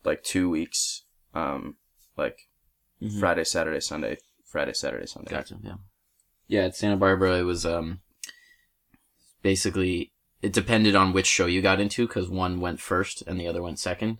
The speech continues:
Speaker 1: Mm-hmm.
Speaker 2: So if you were in the second show, you'd rehearse for, like, eight weeks.
Speaker 1: Yeah.
Speaker 2: And, um, it was four hours a day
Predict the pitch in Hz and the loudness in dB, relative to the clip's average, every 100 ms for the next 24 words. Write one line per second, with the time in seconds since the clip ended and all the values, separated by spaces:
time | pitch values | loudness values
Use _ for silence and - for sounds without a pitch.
0 | - 98 92 92 - 92 95 85 - 76 | -6 -2 2 2 2 0 0 0 -2 -2
1 | 104 - 104 95 80 90 92 - 87 78 | -2 2 2 2 -2 -4 -6 -6 -6 -4
2 | 87 76 90 95 - - - 98 50 - | -4 -4 -4 -6 -10 -14 -12 -10 -10 -12
3 | - 90 87 85 85 80 80 - _ _ | -6 -2 0 0 0 -4 -6 -12 _ _
4 | _ _ - 90 85 85 73 85 - - | _ _ -6 0 0 0 -2 -6 -6 0
5 | 92 90 87 85 82 85 82 78 | 4 6 4 0 -4 -2 0 -2